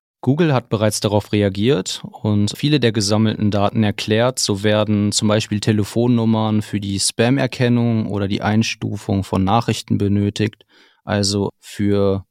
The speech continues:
technisch notwendige Aspekte. Wir halten Sie hier auf dem Laufenden, wie das Ganze weitergeht und ob diese Systeme vielleicht umgestellt werden und dann weniger Daten fließen.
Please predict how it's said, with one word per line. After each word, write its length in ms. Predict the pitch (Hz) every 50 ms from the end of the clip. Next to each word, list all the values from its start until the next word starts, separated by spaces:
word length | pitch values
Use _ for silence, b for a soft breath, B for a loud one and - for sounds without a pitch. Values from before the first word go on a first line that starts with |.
| _ _ -
technisch 560 | - - 113 110 - - 113 101 - - -
notwendige 920 | 107 104 107 104 - - 98 98 95 98 98 104 101 95 98 98 104 107 - _
Aspekte. 800 | - 98 - - - - 110 107 - - - 123 123 123 120 120 _ _ _ _ _ _ _ _ _ _ _ _ _ _ _ _ _
Wir 140 | _ - 101
halten 180 | 110 110 - 123
Sie 140 | 107 107 101
hier 160 | 101 101 92
auf 160 | 104 104 -
dem 400 | - 104 101 95 95 95 95 - _ _ _ _ -
Laufenden, 800 | 101 101 101 104 107 107 - 120 104 98 98 98 95 95 92 - _ _ _ _ _ _ _ _ _ _ _ _ _ _ _ _ _
wie 80 | - 104
das 180 | 107 98 - -
Ganze 320 | 104 98 98 - 95 92
weitergeht 640 | 98 95 98 - 107 98 92 - 95 92 95 -
und 320 | - 98 95 92 - - - - - _
ob 160 | - - 101 -
diese 220 | 107 101 98 98
Systeme 480 | 95 104 101 - - - 98 101 104 101
vielleicht 460 | - - 107 101 98 95 - - -
umgestellt 600 | 117 107 104 104 - - - 101 101 101 - -
werden 520 | 98 98 95 95 92 92 92 92 95 - _ _ _ _ _ _ _ _ _ _ _
und 200 | - - 107 95
dann 160 | 92 92 90
weniger 340 | 92 95 95 92 90 - -
Daten 360 | - 107 101 101 - - 107
fließen. 360 | - - - 135 117 - -